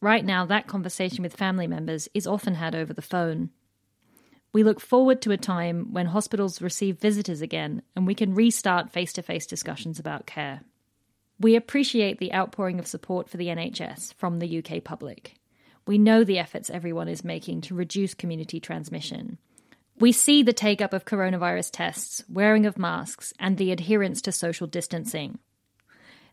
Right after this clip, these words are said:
These community actions are the best way to prevent hospital transmission of covid nineteen. Although tired, frontline N H S healthcare workers are striving to provide the best care possible during this second wave.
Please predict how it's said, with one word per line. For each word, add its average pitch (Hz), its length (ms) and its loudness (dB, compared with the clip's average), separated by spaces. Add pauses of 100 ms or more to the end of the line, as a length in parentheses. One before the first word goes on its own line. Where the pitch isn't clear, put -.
These 247 240 6
community 240 460 6
actions 190 480 -2
are - 100 -6
the 170 80 -4
best - 400 -2
way 175 200 2
to 175 120 -8
prevent 175 360 -2
hospital 175 440 -4
transmission 160 640 -6
of 156 100 -8
covid 160 320 -8
nineteen. 151 640 -8 (960)
Although 220 280 6
tired, 226 580 4 (340)
frontline 262 400 6
N 214 140 4
H 208 240 0
S 196 160 -2
healthcare 196 380 -2
workers 175 400 -2
are 185 80 0
striving 208 540 2
to 220 100 -6
provide 170 400 -2
the 175 40 -4
best - 360 -4
care 202 200 -2
possible 160 520 -6
during 160 320 -6
this 160 160 -8
second 165 340 -6
wave. 160 400 -6